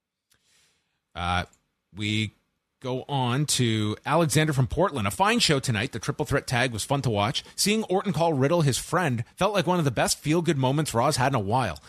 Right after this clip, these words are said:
Besides that, I like seeing Dana Brooke get a fair pop. It's nice W W E is actually giving her an interesting story. For a show with no Lesnar or Lynch, this wasn't too bad."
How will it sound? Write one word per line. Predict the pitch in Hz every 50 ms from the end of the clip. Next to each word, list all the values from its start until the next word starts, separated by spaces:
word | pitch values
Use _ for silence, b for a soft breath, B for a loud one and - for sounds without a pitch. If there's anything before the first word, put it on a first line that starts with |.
| B B B
Besides | 127 123 - 180 196 208 143
that, | 139 131 131 B B B B
I | 123
like | 143 175 196
seeing | - 196 190 165
Dana | 123 147 156 156
Brooke | 127 117 143 151 -
get | - 123
a | 127
fair | 113 - 131 143 156
pop. | - 147 170 170 123 - - _
It's | 104 98 -
nice | 143 156 170 -
W | - 151 143 147
W | 147 127 127 127
E | 131
is | 131 113 -
actually | - 131 139 - - 165 160 147
giving | 117 135 127 139 131
her | 123
an | 123 117
interesting | 101 147 - - 147 - - 131
story. | - - - 131 127 110 87 78 B B B B B
For | - 131 120
a | 110
show | - - 165 196
with | 196 165 120
no | 127 151 190 180
Lesnar | 156 147 151 - 151 160 143
or | - 127 107
Lynch, | 107 104 156 202 185 - - B B B
this | - 92 -
wasn't | 113 123 117 120 -
too | - 113
bad." | 90 92 87 82 80 -